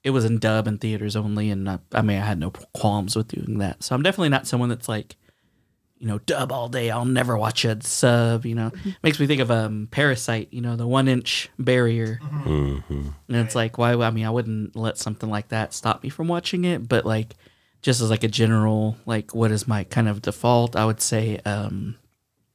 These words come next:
Speaker 1: yeah, I, I like the dubs. I like to watch a dub if I can, um, but if not, especially the ones that are, like, um, if they're coming out, you know, before there's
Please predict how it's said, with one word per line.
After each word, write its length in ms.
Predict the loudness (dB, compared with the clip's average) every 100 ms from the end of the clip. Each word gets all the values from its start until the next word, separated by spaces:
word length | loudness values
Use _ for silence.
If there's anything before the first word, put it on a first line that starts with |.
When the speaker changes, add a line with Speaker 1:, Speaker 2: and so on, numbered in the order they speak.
| -6
Speaker 1:
yeah, 280 | 0 0 2 -2 -2
I, 60 | 2
I 20 |
like 220 | 2 0
the 80 | -4
dubs. 480 | -2 -2 -2 -4 -6 -8 -20 _ -20 -20 -20 _
I 40 |
like 140 | -2 0
to 80 | -4
watch 200 | -4 -6
a 40 |
dub 260 | -4 -4 -4
if 160 | -4
I 40 | 0
can, 340 | 2 2 0 -8 -6
um, 320 | -2 0 -2 -6 -8
but 100 | -6
if 140 | -2
not, 280 | 0 0 -4 _ _ _ -20 _
especially 340 | -4 0 2 4
the 60 |
ones 260 | 4 2 2
that 120 | 2
are, 100 | 2
like, 240 | 0 -2
um, 360 | -4 -4 -6 -10 -16 _ _ -8
if 80 |
they're 140 | 0 0
coming 240 | 2 2
out, 340 | 4 2 -2 -6 -20 _ _
you 100 | -4
know, 240 | -2 -2 -6 -12 _ _ _ _ _ _ _ _
before 420 | -6 0 2 4
there's 260 | 4 0